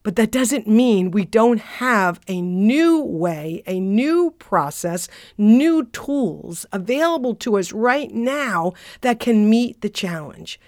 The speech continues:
because we do. However, you've got to acknowledge that.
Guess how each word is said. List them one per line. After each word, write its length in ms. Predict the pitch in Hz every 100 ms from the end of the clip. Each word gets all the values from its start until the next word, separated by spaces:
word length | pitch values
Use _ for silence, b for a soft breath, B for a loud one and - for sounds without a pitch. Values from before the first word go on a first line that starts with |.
| b b b
because 480 | 175 262 294 311 240
we 140 | 240
do. 400 | 247 359 349 - - _ b b b
However, 800 | - 254 240 320 349 - - - _ _ _
you've 240 | 240 277 254
got 280 | 311 302 -
to 320 | 269 247 240
acknowledge 840 | 208 214 226 294 320 277 170 - 156
that. 480 | 156 - - -